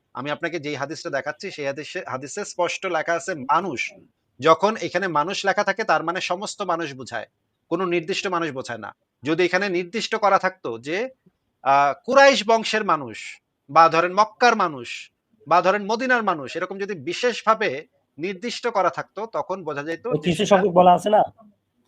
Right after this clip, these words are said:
Speaker 1: এখানে
Speaker 2: ভাই,
Speaker 1: কিছু সংখ্যক,
Speaker 2: ওই যে
Speaker 1: উপরে
Speaker 2: কিছু
Speaker 1: টাইটেলটা
Speaker 2: সংখ্যক
Speaker 1: পড়েন একটু।
Speaker 2: লোকের কথা বলা আছে না?
Speaker 1: উপরে টাইটেলটা পড়েন একটু, পরিচ্ছদ এক, একে কি লেখা আছে পড়েন।
Speaker 2: হুম, হুম।
Speaker 1: পড়েন।
Speaker 2: উপরে, উপরে টাইটেল ঠিক আছে ভাইয়া।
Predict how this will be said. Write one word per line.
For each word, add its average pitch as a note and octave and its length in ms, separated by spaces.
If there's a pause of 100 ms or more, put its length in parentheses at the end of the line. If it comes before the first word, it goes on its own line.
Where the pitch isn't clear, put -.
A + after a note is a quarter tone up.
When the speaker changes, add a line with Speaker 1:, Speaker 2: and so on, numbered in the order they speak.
(320)
Speaker 1:
এখানে F#3 260
Speaker 2:
ভাই, C#3+ 120
Speaker 1:
কিছু F#3 140
সংখ্যক, - 440
Speaker 2:
ওই D#3 100
যে - 0
Speaker 1:
উপরে F3+ 240
Speaker 2:
কিছু G3 40
Speaker 1:
টাইটেলটা F3+ 360
Speaker 2:
সংখ্যক G3 100
Speaker 1:
পড়েন F#3+ 160
একটু। F3+ 60
Speaker 2:
লোকের E3+ 180
কথা F#3 180
বলা D#3+ 220
আছে D#3 180
না? E3+ 120 (560)
Speaker 1:
উপরে G3+ 260
টাইটেলটা F#3+ 380
পড়েন F#3+ 240
একটু, G3 180
পরিচ্ছদ F3+ 440
এক, D#3 200 (160)
একে D#3+ 300
কি E3+ 140
লেখা E3 220
আছে E3 140
পড়েন। F3 260
Speaker 2:
হুম, A#2+ 100
হুম। A2+ 120 (920)
Speaker 1:
পড়েন। F3+ 220 (760)
Speaker 2:
উপরে, C3 240 (680)
উপরে C3 240
টাইটেল C#3 400
ঠিক C3 140
আছে C#3 220
ভাইয়া। B2 300